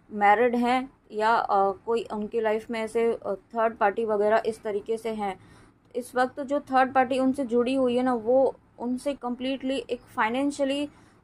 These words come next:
जो gain है उसे, उसको financial जो benefit हो रहा है ना आपके person से, उसकी वजह से यहाँ पे जुड़ी हुई है, ठीक है। तो आपके person और karmic एनर्ज-, karmic person जो है उनकी third party जो है उसमें अभी यही चल रहा है।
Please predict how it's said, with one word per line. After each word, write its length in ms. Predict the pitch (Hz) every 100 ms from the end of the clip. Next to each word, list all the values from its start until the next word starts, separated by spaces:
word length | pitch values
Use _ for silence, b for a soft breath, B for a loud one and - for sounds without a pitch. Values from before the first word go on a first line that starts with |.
| _
जो 80 | 247
gain 340 | 214 247 254 262
है 180 | 254
उसे, 320 | - 214 240 220
उसको 480 | - 240 - 269 285
financial 640 | 233 214 262 285 294 277
जो 140 | 262
benefit 480 | 247 226 233 254 240
हो 100 | 233
रहा 100 | 208
है 60 | 214
ना 80 | 226
आपके 220 | 220 233
person 360 | 214 202 220
से, 120 | 214 -
उसकी 400 | 240 240 - 269
वजह 240 | 233 254
से 140 | 247
यहाँ 280 | 240 233 214
पे 160 | 220 233
जुड़ी 280 | 202 196 196
हुई 220 | 190 185
है, 100 | 185 B B B _
ठीक 120 | 247
है। 120 | 277 -
तो 140 | -
आपके 340 | - 233 233 285
person 360 | 262 247 269 262
और 140 | 262
karmic 480 | 262 220 220 262 262 214
एनर्ज-, 500 | 214 233 226 - -
karmic 320 | 214 220 254 -
person 340 | 220 220 240
जो 120 | 226
है 100 | 233
उनकी 240 | 208 202 254
third 260 | 247 240
party 300 | 240 208 226
जो 120 | 220 214
है 60 |
उसमें 400 | - 226 - 254
अभी 280 | - 196 226
यही 240 | 214 208
चल 200 | 214 202
रहा 100 | 185
है। 80 | 180